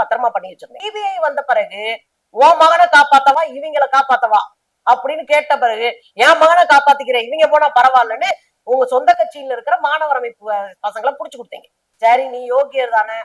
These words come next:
பெண்களுக்கு தீர்ப்பு வாங்கி கொடுக்குறவர் தானே, நீங்க எதுக்கு போய் மார்ச் மாசமே கிடைக்க வேண்டிய தீர்ப்பு இழுத்துக்கிட்டே இருந்தீங்க? WhatsApp குரூப்ல பெரிய பெரிய ஆளுகளுக்கு இந்த பிள்ளைகளை மிரட்டி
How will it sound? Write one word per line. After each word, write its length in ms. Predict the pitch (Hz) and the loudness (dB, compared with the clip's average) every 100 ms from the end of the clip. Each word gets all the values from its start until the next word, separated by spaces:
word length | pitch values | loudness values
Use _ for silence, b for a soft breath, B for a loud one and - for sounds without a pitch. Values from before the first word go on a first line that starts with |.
| _ _ | _ _
பெண்களுக்கு 420 | 233 254 262 247 | -12 -6 -6 -6
தீர்ப்பு 280 | - 262 233 | -10 -14 -4
வாங்கி 340 | 214 214 220 | -2 -2 -6
கொடுக்குறவர் 340 | 202 202 202 196 | -14 -10 -8 -6
தானே, 240 | 196 196 202 _ _ _ | -6 -6 -14 _ _ _
நீங்க 320 | 262 320 302 | -4 0 2
எதுக்கு 320 | 269 311 - | 2 2 -2
போய் 220 | 269 285 | 0 0
மார்ச் 320 | 254 226 285 | 2 0 0
மாசமே 400 | 294 269 262 269 | -2 -4 -4 -6
கிடைக்க 280 | 277 240 240 | -4 -4 -4
வேண்டிய 220 | 233 214 208 | -8 -10 -14
தீர்ப்பு 280 | 247 - 247 | -14 -12 -12
இழுத்துக்கிட்டே 400 | 247 254 247 240 | -12 -14 -6 -6
இருந்தீங்க? 300 | 240 214 214 - _ - | -6 -14 -14 -14 _ -4
WhatsApp 540 | 427 - - 392 311 190 | -4 -4 -4 -2 -2 -6
குரூப்ல 560 | 233 262 _ 143 151 311 - _ _ _ | -14 -14 _ -6 -4 -4 -8 _ _ _
பெரிய 280 | 269 359 415 | -6 -4 -4
பெரிய 260 | 381 349 277 | -4 0 2
ஆளுகளுக்கு 480 | 254 269 233 - | 4 0 -4 -10
இந்த 140 | 339 311 | -8 -10
பிள்ளைகளை 400 | - 330 339 285 | -6 -6 -2 -4
மிரட்டி 460 | 202 220 294 - | -2 -2 -2 -6